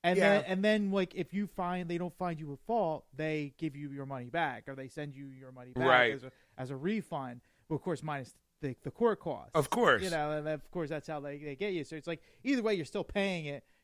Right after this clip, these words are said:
Speaker 1: You're
Speaker 2: Mm.
Speaker 1: just, you're just gonna go, "Oh, I can get my, that money back, the ticket money back,"
Speaker 2: Right.
Speaker 1: or, you know, for the principle of the thing.
Speaker 2: It's the principle. So I was like, "You know what? I'm gonna be just like everybody else. I'm just gonna pay the ticket price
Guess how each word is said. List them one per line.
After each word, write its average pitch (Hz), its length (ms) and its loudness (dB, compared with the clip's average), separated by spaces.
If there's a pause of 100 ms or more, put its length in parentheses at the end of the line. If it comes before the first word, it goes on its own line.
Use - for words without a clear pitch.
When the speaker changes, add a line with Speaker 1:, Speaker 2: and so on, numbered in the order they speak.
Speaker 1:
You're 175 100 2
Speaker 2:
Mm. 165 60 4
Speaker 1:
just, 165 240 -6
you're 185 100 0
just 175 180 -6
gonna 180 160 -2
go, 170 300 0
"Oh, 156 140 0
I 160 100 2
can 147 60 -8
get 175 140 -6
my, 180 160 0
that 190 220 0
money 175 220 -2
back, 156 280 -2
the 143 60 -14
ticket 220 280 -2
money 151 220 -4
back," 147 160 -2
Speaker 2:
Right. 143 360 8
Speaker 1:
or, 156 380 0
you 180 120 -2
know, 151 100 -2
for 151 120 -10
the 139 60 -8
principle 196 580 -2
of 131 60 -8
the 143 80 -8
thing. 135 320 -10
Speaker 2:
It's 175 200 6
the 185 140 6
principle. 127 440 2
So - 120 2
I 156 100 10
was 151 180 4
like, 120 120 0
"You 123 60 0
know 123 80 4
what? 131 80 8
I'm 123 60 2
gonna 107 120 0
be 101 120 -4
just 113 240 -2
like 131 120 0
everybody 110 300 0
else. 92 200 -2
I'm 87 60 -12
just 80 140 -12
gonna 87 140 -12
pay 104 220 0
the 98 60 0
ticket 90 360 -8
price 85 400 -6